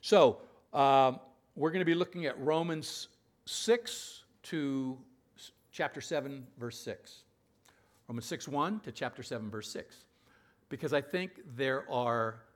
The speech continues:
five key ideas that Paul develops that takes us from what's true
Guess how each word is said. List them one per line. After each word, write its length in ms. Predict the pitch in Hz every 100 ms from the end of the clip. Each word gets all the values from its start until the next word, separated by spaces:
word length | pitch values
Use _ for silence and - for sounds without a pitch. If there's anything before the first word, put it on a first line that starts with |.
| _ _ _ -
five 460 | 147 151 156 165 156 -
key 280 | - 175 175
ideas 960 | 170 170 151 139 117 117 127 - - - _ _ _ _ -
that 340 | 120 123 - -
Paul 640 | - 147 143 147 147 - - -
develops 760 | 135 135 151 123 123 - - - _ _ _ _ _ - 117
that 300 | 131 131 -
takes 360 | 165 160 -
us 220 | 165 147 -
from 320 | 139 123 123
what's 240 | 123 -
true 520 | - 190 170 123 120